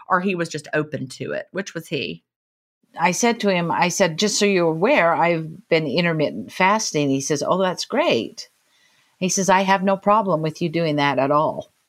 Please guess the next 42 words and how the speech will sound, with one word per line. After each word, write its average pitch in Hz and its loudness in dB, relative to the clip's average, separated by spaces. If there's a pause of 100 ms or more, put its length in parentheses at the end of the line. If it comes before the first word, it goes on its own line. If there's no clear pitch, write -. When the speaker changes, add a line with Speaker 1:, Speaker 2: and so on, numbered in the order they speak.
(380)
Speaker 2:
So 208 2
he 214 2
knew 233 4
what 170 4
it 107 -2
was, 123 -2 (500)
but 165 2
he 170 -2
was, 160 -2
you 175 -2
know, 151 0
totally 156 -2
on 147 -2
board 147 2
with 131 -4
me 123 -4
doing 139 0
it, 139 -2 (140)
other 175 2
than 151 4
the 135 0
fact 139 0
that 139 2
he 127 -4 (580)
was 170 -2
concerned 156 -4
that 139 2
when 143 0
I 131 0
go 131 2
off 160 2
of 131 -2
it, 147 2 (640)
I 170 2
think 170 0
he 156 -2 (480)
thinks 147 -4
that 147 0
I'm 156 0
just 151 -4
doing 156 0
it 123 -2